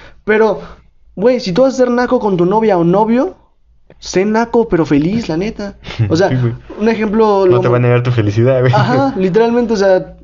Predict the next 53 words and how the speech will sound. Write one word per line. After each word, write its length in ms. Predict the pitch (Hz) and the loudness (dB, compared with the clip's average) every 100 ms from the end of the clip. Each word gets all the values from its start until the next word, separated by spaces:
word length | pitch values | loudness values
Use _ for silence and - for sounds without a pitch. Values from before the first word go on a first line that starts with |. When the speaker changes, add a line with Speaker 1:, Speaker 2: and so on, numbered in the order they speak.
| - - | -20 -12
Speaker 1:
una 200 | 160 190 | -4 -2
nacada 400 | 208 165 180 196 | -2 -2 0 -2
que 80 | 190 | 0
hagas 280 | 185 190 190 | 0 -2 -2
tú, 320 | 190 247 302 - - - - | -4 -2 -4 -12 -20 -20 -16
vas 360 | 127 156 180 | -6 -2 0
a 40 | 180 | 0
decir, 260 | 165 151 - - - - | 0 -2 -4 -16 -20 -8
"A 100 | 170 | -2
huevo, 300 | 147 185 180 | 0 0 0
sí, 180 | 170 175 | -2 -4
soy 320 | 170 175 196 | 0 0 0
un 120 | 214 | 0
naco, 320 | 175 165 139 - | 0 -2 -4 -4
sí, 240 | - 160 | 0 2
lo 160 | 156 131 | 2 0
soy, 340 | 151 151 131 123 | 0 0 0 -2
lo 100 | 143 | 0
admito. 560 | 156 185 170 143 123 - - _ _ _ _ 127 | 2 0 0 -4 -6 -12 -20 _ _ _ _ -2
Pero 200 | 160 160 | 2 2
soy 160 | 165 214 | 2 2
un 80 | 208 | 0
naco 260 | 208 226 | 0 0
feliz", 580 | 226 147 156 151 - - - _ - | 2 2 2 0 -2 -10 -20 _ -6
¿no? 160 | 160 247 | -4 -4
Speaker 2:
Sí. 220 | - 202 | -6 -4
Speaker 1:
Es 100 | 156 | -2
como, 300 | 170 160 139 | 0 0 0
me 80 | 123 | 0
van 120 | 156 | 0
a 60 | 156 | 0
decir, 200 | 147 135 - - | 0 -2 -4 -4
"Y 80 | 147 | 0
tú 100 | 196 | 0
eres 120 | 190 | 0
un 100 | 190 | -2
pinche 200 | 170 185 | -2 -2
niño 400 | 175 180 175 151 | 0 2 2 0
que 80 | 139 | 0
no 100 | 151 | 0
eres 140 | 170 | 0
naco, 300 | 175 185 226 | 0 -2 -2
pero 280 | 165 143 139 | 0 2 2
eres 160 | 151 160 | 2 0
infeliz", 320 | 135 135 131 | 0 0 0
¿no? 100 | 143 165 | 0 0
Algo 140 | 156 165 | 0 0
así. 140 | 147 | 0
Speaker 2:
Aquí 40 | 190 | 2
nadie 180 | 208 | 0
te 80 | 180 | 0
escucha, 340 | 180 208 202 180 | -4 -4 -4 -2
culero. 320 | 180 175 | 0 0